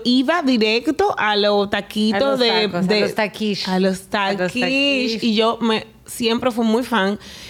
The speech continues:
Speaker 1: pero entonces comencé a seguirte por tu comida y me volví fan de ti. Y míranos ahora.
Speaker 2: Ah.
Speaker 1: Señores, y, y es nada. Lo que se puede ver en las redes de ti no es la mitad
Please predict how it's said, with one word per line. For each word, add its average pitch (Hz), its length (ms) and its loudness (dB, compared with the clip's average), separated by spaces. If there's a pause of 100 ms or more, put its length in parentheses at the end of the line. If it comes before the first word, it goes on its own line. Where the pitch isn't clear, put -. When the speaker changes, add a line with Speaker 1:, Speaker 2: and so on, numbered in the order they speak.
(140)
Speaker 1:
pero 214 140 2
entonces 214 260 0
comencé 196 420 2
a 196 80 2
seguirte 233 540 2
por 190 200 0
tu 196 120 0
comida 202 560 2
y 202 100 4
me 190 140 4
volví 185 340 2
fan 180 280 0
de 190 120 2
ti. 180 380 -2
Y 190 100 0
míranos 175 480 0
ahora. 196 640 -4 (680)
Speaker 2:
Ah. 381 120 -2 (800)
Speaker 1:
Señores, 226 380 2
y, 220 360 2
y 226 120 2
es 226 240 -2
nada. 160 420 0
Lo 190 160 0
que 196 100 0
se 196 120 0
puede 190 200 2
ver 220 140 2
en 233 60 2
las 233 160 0
redes 220 260 2
de 214 100 2
ti 214 160 0
no 226 80 2
es 208 80 -2
la 208 140 2
mitad 190 400 0